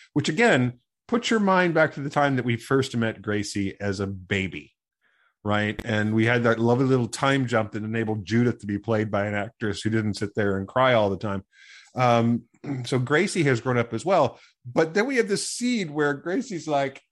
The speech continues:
again, conversations that should have happened a long time ago with children in this world. She's like, "I'm always scared all the time. I don't know how to deal with fear." "You're never afraid, Judith." And Judith is like,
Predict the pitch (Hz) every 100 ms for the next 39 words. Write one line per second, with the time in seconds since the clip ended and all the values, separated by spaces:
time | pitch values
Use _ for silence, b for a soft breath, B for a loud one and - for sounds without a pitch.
0 | _ _ _ _ _ 147 156 104 85 -
1 | 247 254 269 175 147 147 127 104 - 185
2 | 175 131 123 127 104 104 104 98 104 98
3 | 95 98 101 90 87 - 165 156 143 127
4 | 120 110 92 85 80 80 - b b -
5 | 180 175 - 214 220 262 269 220 - -
6 | 269 240 208 185 185 196 196 226 247 208
7 | 208 196 233 208 185 - 269 202 143 -
8 | b b - 285 226 185 185 202 202 269
9 | 247 165 131 170 214 165 110 110 104 101
10 | 107 98